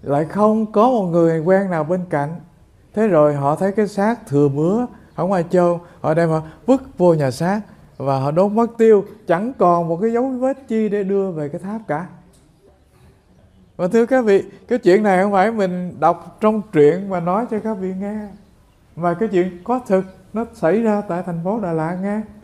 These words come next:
Trên một con đường rất là đẹp đẽ của thành phố Đà Lạt, người ta xây một ngôi chùa sẵn, là một người nhà giàu ạ.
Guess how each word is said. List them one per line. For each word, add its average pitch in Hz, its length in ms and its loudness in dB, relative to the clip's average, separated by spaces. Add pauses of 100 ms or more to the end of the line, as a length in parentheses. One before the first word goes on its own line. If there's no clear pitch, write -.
(160)
Trên 214 240 6
một 185 140 2
con 208 180 2
đường 170 340 6
rất 214 140 2
là 190 100 0
đẹp 151 300 0
đẽ 156 320 2
của 220 80 -4
thành 151 200 -4
phố 180 140 -2
Đà 175 140 -4
Lạt, 143 320 -4 (840)
người 151 100 0
ta 190 140 4
xây 190 240 2
một 175 100 0
ngôi 190 240 0
chùa 143 200 0
sẵn, 170 560 -6
là 151 280 2
một 151 100 -2
người 160 200 0
nhà 151 100 -2
giàu 143 380 0
ạ. 135 80 -2